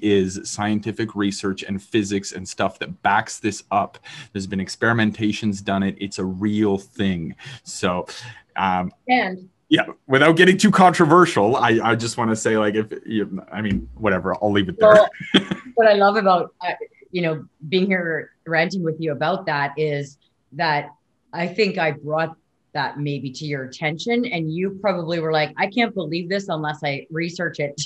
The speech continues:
Speaker 2: <laughs> to death and make
Speaker 1: Yeah.
Speaker 2: sure that it's actually true. I can't believe it 'cause it's just hard to ra-,"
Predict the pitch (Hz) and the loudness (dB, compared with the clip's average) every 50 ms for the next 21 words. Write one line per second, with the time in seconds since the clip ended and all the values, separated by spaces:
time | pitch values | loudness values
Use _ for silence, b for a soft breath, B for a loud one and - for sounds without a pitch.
0 | - _ - 254 - _ _ _ _ - - - - - - - 254 - - 220 | -10 _ -10 -10 -10 _ _ _ _ -14 -14 -14 -14 -6 0 0 0 2 2 2
1 | 196 135 151 165 _ - - 202 196 190 190 185 208 196 - 214 202 196 180 - | 0 0 -2 -4 _ -6 -2 0 2 2 2 2 0 0 0 0 0 -2 -2 -4
2 | - 170 160 - 175 160 160 - 175 160 - - 196 175 156 156 156 - 208 202 | -6 -6 -4 -2 -2 -2 -4 -6 -10 -10 -8 -6 -2 0 0 0 -2 -2 -4 -4
3 | 190 196 180 165 160 180 185 156 151 135 127 170 151 156 147 147 - - 165 151 | -4 -4 -6 -6 -6 -6 -6 -6 -8 -8 -10 -10 -10 -10 -10 -12 -12 -14 -14 -12
4 | - - 165 160 151 - 165 160 - - _ 170 160 151 | -8 -6 -6 -6 -6 -6 -8 -8 -8 -10 _ -10 -10 -10